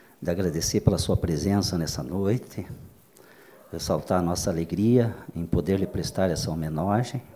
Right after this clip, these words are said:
pela passagem desse marco de sua vida tão importante. Tenho certeza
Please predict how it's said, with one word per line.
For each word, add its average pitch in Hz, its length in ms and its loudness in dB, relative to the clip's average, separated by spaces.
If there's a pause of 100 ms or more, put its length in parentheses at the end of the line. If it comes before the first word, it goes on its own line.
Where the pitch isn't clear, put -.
pela 101 160 -2
passagem 87 580 0
desse - 300 -6
marco 82 420 -4
de 76 80 -6
sua 80 260 -6
vida 73 280 -8
tão 87 160 -8
importante. - 500 -10 (2000)
Tenho 131 160 10
certeza 170 600 10